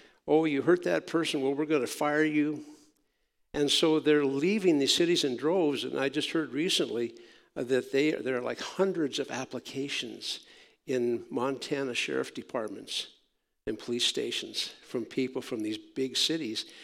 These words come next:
who wanna still be police officers. They still wanna protect and serve, but they have no confidence in where they were. So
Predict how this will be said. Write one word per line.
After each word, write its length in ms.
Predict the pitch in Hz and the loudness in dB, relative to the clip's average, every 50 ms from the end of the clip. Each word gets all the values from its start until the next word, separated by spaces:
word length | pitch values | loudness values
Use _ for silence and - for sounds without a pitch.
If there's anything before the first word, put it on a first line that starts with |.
| - - - - - - _ _ _ _ _ | -20 -20 -20 -20 -20 -20 _ _ _ _ _
who 80 | - 143 | 0 2
wanna 280 | 131 139 151 165 160 151 | 4 6 6 6 6 4
still 260 | - - - 170 160 | 4 0 0 -2 -2
be 140 | 143 151 139 | 0 -2 -4
police 380 | - - - 165 190 190 - | -4 -2 -2 0 0 0 0
officers. 280 | 160 131 123 123 113 - | 0 0 -2 -2 -2 -2
They 200 | 127 123 127 131 | -2 -2 -2 -2
still 240 | 131 - - 165 165 | -2 -4 -4 -4 -4
wanna 140 | 165 143 127 | -4 -6 -8
protect 440 | - - - - - - - - | -10 -14 -10 -6 -6 -6 -6 -8
and 120 | - - - | -10 -4 0
serve, 520 | - - - 294 285 - 123 135 - - - _ _ _ _ _ - - - _ _ _ | 0 0 2 0 -2 -2 -4 -4 -6 -8 -16 _ _ _ _ _ -20 -20 -20 _ _ _
but 140 | - 147 - | 0 0 2
they 80 | 156 135 | 2 2
have 180 | 147 170 160 | 2 4 4
no 120 | 160 156 147 | 4 4 4
confidence 1000 | - - - - - 196 220 226 - - 165 131 120 120 127 - - - - - - - - _ _ _ _ _ _ _ _ _ _ _ - | 2 -2 -6 -4 -2 0 0 0 0 0 0 0 0 0 0 2 2 2 0 -2 -6 -14 -20 _ _ _ _ _ _ _ _ _ _ _ 0
in 140 | 135 131 120 | 0 2 2
where 140 | 127 131 | 2 2
they 160 | 123 127 123 123 | 2 2 0 0
were. 300 | 127 156 156 123 - - - - - _ _ _ _ _ _ _ _ _ _ _ _ _ _ _ _ _ _ _ _ _ _ - - - - - - - | 0 -2 -4 -4 -6 -10 -16 -20 -20 _ _ _ _ _ _ _ _ _ _ _ _ _ _ _ _ _ _ _ _ _ _ -20 -20 -20 -20 -20 -20 -6
So 460 | - - - - 180 175 175 175 - | -2 2 4 6 6 6 4 2 -2